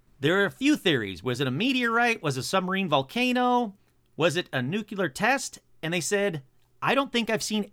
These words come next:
anything like it." And that comes from National Geographic Report's Columbia University seismologist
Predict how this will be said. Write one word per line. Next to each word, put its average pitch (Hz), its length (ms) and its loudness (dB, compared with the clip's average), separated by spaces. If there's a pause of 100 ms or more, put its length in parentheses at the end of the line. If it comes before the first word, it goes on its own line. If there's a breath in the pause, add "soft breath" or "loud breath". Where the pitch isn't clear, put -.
anything 208 460 -2
like 143 260 0
it." 87 100 -8
And 90 80 -8
that 190 160 0
comes 180 240 -2
from 131 160 -2
National 190 380 0
Geographic 185 600 0
Report's 135 500 -4
Columbia 226 760 -2
University 196 680 -2
seismologist 151 1000 0